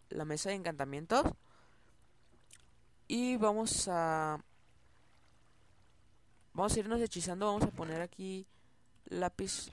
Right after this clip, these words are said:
lazuli. Siete, ocho, nueve, diez.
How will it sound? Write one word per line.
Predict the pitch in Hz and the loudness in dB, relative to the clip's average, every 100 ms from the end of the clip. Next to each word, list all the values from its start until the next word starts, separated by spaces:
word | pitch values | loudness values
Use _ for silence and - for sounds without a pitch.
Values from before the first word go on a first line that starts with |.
| - | -10
lazuli. | - 147 160 170 269 - - - - - - - - - - - - - - - - - - - - - - - - - - - - - - - - - | 2 4 4 0 -2 -8 -18 -20 -20 -20 -20 -20 -20 -20 -20 -20 -20 -20 -20 -20 -20 -20 -20 -20 -20 -20 -20 -20 -20 -20 -20 -20 -20 -20 -20 -20 -20 -18
Siete, | - - 165 | -14 -6 -2
ocho, | 160 - | -2 -4
nueve, | 165 165 180 - | -6 -6 -8 -10
diez. | - - - - | -14 -14 -12 -14